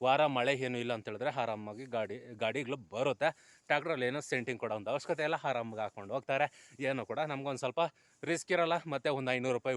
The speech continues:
ಉಳ್ಕೊಳುತ್ತೆ. ಒಂದು ಸರಿ ಟ್ರ್ಯಾಕ್ಟರ್ ಬಂದಿದೆ ಅಂತ ಹೇಳಿದ್ರೆ ಐನೂರು ರೂಪಾಯಿ ಕೊಡಬೇಕು ಸೆಂಟಿಂಗ್ ಕಾಸು, ಸೆಂಟಿಂಗ್ಗೆ. ಅಮ್ಮಮ್ಮ ಅಂದ್ರೆ ಒಂದು ಲೀಟ್ರ್ ಡೀಸೆಲ್ ಕೂಡ ಅವ್ರಿಗೆ ಖರ್ಚಾಗೋದಿಲ್ಲ, ಆದ್ರೆ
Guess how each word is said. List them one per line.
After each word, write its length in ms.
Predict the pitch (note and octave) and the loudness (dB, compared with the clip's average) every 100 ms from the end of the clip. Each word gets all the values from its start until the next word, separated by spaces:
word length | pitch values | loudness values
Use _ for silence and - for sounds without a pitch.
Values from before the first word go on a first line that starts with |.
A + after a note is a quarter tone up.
| A#2 | 0
ಉಳ್ಕೊಳುತ್ತೆ. 480 | A#2 B2 A2+ - A2 A#2 | -2 -2 -4 -4 -4 -2
ಒಂದು 140 | A#2 A2+ | -4 -4
ಸರಿ 160 | B2 C3 | -2 0
ಟ್ರ್ಯಾಕ್ಟರ್ 260 | B2 B2 C#3 C3+ | 0 -2 -4 -6
ಬಂದಿದೆ 220 | C#3 C3+ | -6 -6
ಅಂತ 100 | B2+ | -6
ಹೇಳಿದ್ರೆ 220 | A#2+ C3 - - _ A2 A#2+ | -6 -4 -6 -12 _ -4 -2
ಐನೂರು 220 | A#2 A2 | 0 -2
ರೂಪಾಯಿ 180 | G#2 D#3+ D#3 | 0 2 2
ಕೊಡಬೇಕು 340 | C#3 C#3+ - - | 0 0 -2 -4
ಸೆಂಟಿಂಗ್ 320 | B2+ C#3 C3+ B2+ | -2 -2 -2 0
ಕಾಸು, 280 | A2+ - C#3+ - _ _ _ _ - | 0 0 -4 -4 _ _ _ _ -4
ಸೆಂಟಿಂಗ್ಗೆ. 460 | D3 D3+ C#3 B2 C#3+ - - _ _ - | 0 2 4 4 4 2 -20 _ _ -10
ಅಮ್ಮಮ್ಮ 280 | A#2+ C3 D3 | -4 0 2
ಅಂದ್ರೆ 140 | D#3+ D#3+ C#3 | 4 4 4
ಒಂದು 120 | C3 C3 | 0 0
ಲೀಟ್ರ್ 220 | C#3+ B2+ | 0 0
ಡೀಸೆಲ್ 320 | C#3 C3+ C#3 C#3 | 0 4 2 2
ಕೂಡ 100 | C#3+ C3+ D3 C#3 B2 | 0 0 0 -2 -2
ಅವ್ರಿಗೆ 240 | A2+ A#2+ - | -2 -4 -4
ಖರ್ಚಾಗೋದಿಲ್ಲ, 580 | A#2+ - B2+ A2 G#2 B2 - - _ | -4 0 2 0 -2 -4 -4 -18 _
ಆದ್ರೆ 260 | B2+ C3+ D3 | 2 4 4